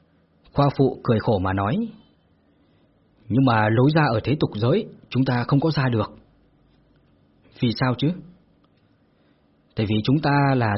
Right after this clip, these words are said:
thần, có quy củ của thần, tuyệt đối không thể xuất hiện ở trong tam giới được, bằng không sẽ lập tức phải nghênh đón thần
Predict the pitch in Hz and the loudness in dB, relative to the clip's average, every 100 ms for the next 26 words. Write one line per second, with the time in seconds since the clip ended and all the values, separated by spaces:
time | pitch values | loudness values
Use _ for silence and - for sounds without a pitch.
0 | - 117 110 - - _ _ _ - 120 | -2 0 0 -2 -18 _ _ _ -6 -2
1 | - 147 131 104 101 95 87 82 - _ | 2 2 2 -2 -2 -4 -4 -6 -12 _
2 | _ _ _ _ _ - 123 107 127 208 | _ _ _ _ _ -2 -2 2 2 2
3 | 175 135 92 196 160 139 - 104 131 135 | 2 0 0 0 2 2 0 -4 0 0
4 | 135 127 120 165 127 - - _ _ _ | 2 2 2 0 -2 -4 -14 _ _ _
5 | _ _ - 104 104 139 135 - 131 156 | _ _ -4 -2 0 2 2 2 0 0
6 | - 208 208 - 92 127 127 110 196 110 | 0 -4 -4 -6 -2 0 0 0 -2 -2